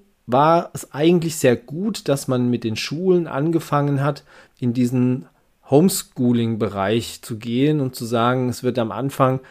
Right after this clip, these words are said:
stundenweise zumindest mal wieder über eine Videokonferenz unterrichtet und die Kinder konnten mal wieder ein bisschen auch was anderes so erleben. Dann kamen aber auch natürlich solche Dinge dazu wie,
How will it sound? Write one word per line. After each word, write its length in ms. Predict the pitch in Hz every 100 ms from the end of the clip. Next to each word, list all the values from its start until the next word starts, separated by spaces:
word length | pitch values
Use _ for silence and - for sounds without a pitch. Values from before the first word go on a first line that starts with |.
| -
stundenweise 880 | - 143 156 156 139 120 117 131 139
zumindest 500 | - 120 120 123 -
mal 240 | 110 107
wieder 260 | 113 123 113
über 380 | 120 113 113 107 - -
eine 140 | 117 110
Videokonferenz 1120 | 120 127 123 - 113 - 104 107 110 110 - _ _
unterrichtet 760 | - 113 110 95 120 - 135 135
und 240 | 113 113 117 - _
die 100 | 113
Kinder 340 | - 123 127 117
konnten 360 | 123 123 -
mal 220 | 113 107
wieder 160 | 104 113
ein 140 | 110
bisschen 340 | 110 123 - 113
auch 340 | 113 110 110 - - _
was 200 | 107 -
anderes 500 | 123 160 147 104 -
so 260 | 107 95 - -
erleben. 600 | 104 101 123 135 87 80 _ _ _ _ -
Dann 180 | 120
kamen 300 | 139 156 175
aber 240 | 180 165 147
auch 340 | 156 170 - - - -
natürlich 500 | - 127 - 139 135
solche 340 | - 120 120 117
Dinge 280 | 120 127 127
dazu 480 | 123 120 - 123
wie, 300 | 117 113 113